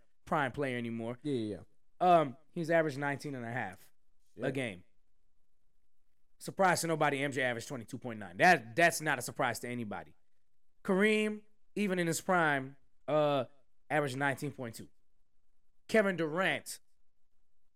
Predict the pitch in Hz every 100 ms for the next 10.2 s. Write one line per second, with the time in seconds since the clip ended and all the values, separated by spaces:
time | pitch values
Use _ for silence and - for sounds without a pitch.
0 | - - 180 185 165 143 160 123 - -
1 | - - - 151 151 165 147 151 139 156
2 | 151 143 143 131 214 240 - 185 139 120
3 | - 143 131 135 120 110 131 123 127 123
4 | 110 - 135 135 131 110 139 139 139 143
5 | 127 123 123 117 - 110 - - - -
6 | 123 113 170 139 127 117 131 113 87 -
7 | - - - - - - - - - -
8 | - - 165 165 143 156 202 214 226 185
9 | 170 160 143 160 139 160 131 123 139 135
10 | 135 135